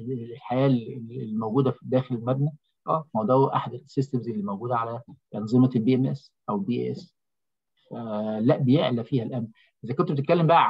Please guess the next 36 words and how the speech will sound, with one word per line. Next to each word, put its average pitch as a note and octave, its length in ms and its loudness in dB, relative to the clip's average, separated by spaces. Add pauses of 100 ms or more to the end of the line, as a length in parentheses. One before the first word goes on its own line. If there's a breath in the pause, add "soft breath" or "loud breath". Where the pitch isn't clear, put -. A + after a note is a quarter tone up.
على C3+ 340 6
نوعية A2+ 280 0
الأمن C#3 280 -4
الصناعي C3 420 2
زي A#2+ 460 0
اللي G#2+ 260 -8
هي B2 340 -4 (380)
مكافحة C#3 360 -2
الحريق C#3 420 4
والكلام A#2 400 -4
ده A#2+ 80 0
كله، C#3 340 4 (680 soft breath)
حتى F#3+ 300 4
مكافحة D3+ 320 4
الحريق D#3 240 -2
دي C#3 220 2
أحد C#3 300 2
الأنظمة D3 460 0
اللي C3+ 240 2
هي D3+ 100 2
بتتعامل C#3 560 -2
مع C#3+ 260 2
البي C#3 200 0
إم C#3+ 120 0
إس. - 300 -14 (1000)
فعلى - 680 -4
كل G3 260 2
الأحوال F3+ 460 0
إحنا C#3+ 220 -4
بنحاول C#3+ 340 0
إن D#3 60 0
إحنا C#3 160 -2
نعلي D#3+ 840 -2
قيمة، D#3+ 380 -4
يعني B2+ 300 -4
إيه، F3+ 280 -2